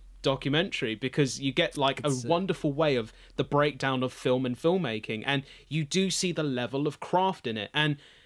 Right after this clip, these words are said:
Speaker 1: in those two minutes of the scene that they talk about, you just go, "Fuck me." So many people, so many talented people worked on this film, and it was all brought together by this one guy with this one vision. So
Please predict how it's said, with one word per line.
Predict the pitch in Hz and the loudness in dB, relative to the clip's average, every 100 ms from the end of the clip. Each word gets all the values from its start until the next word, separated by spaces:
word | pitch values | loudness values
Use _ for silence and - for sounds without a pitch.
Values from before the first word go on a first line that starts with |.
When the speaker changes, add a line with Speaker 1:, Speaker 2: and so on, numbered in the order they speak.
| _ | _
Speaker 1:
in | 156 147 | -2 2
those | 151 180 190 - | 4 4 4 0
two | - 180 | 2 2
minutes | 156 160 143 | 2 0 0
of | 139 - | -4 -4
the | 131 | -6
scene | - 156 151 | -2 0 2
that | 143 | 0
they | 131 | -2
talk | 127 143 143 165 | -2 0 0 0
about, | 180 202 - | 2 0 0
you | 123 | -4
just | 156 - | -2 0
go, | 151 139 131 117 - - | 2 4 4 0 -8 -6
"Fuck | - 185 - - - | 0 0 0 -12 -10
me." | 127 139 110 101 | -2 0 -2 -4
So | - 165 170 | -4 -2 0
many | 170 156 | -2 -2
people, | 151 143 117 113 - | -4 -2 -4 -4 -6
so | - 151 | -2 0
many | 147 | -2
talented | - - 180 180 165 165 | -4 -2 0 0 -2 -6
people | 170 151 131 | -8 -6 -6
worked | 131 131 - - | -4 -6 -8 -6
on | 127 | -4
this | 120 - | -4 -6
film, | - 120 104 - - - - | -2 -2 -2 -10 -20 -14 -4
and | 127 | -2
it | |
was | 123 | 0
all | 147 135 | 0 0
brought | - 143 - | 2 0 0
together | 139 131 117 | -2 -2 -2
by | 117 113 107 _ _ _ | -4 -4 -6 _ _ _
this | 131 - | -2 -2
one | 120 127 120 117 | -2 -2 -2 -2
guy | 131 120 104 104 | 0 0 -2 -6
with | 120 - | -8 -6
this | 120 | -8
one | 131 120 123 117 | -6 -4 -2 -2
vision. | 110 127 117 104 | -2 -4 -4 -8
So | - 123 120 | -4 -2 -2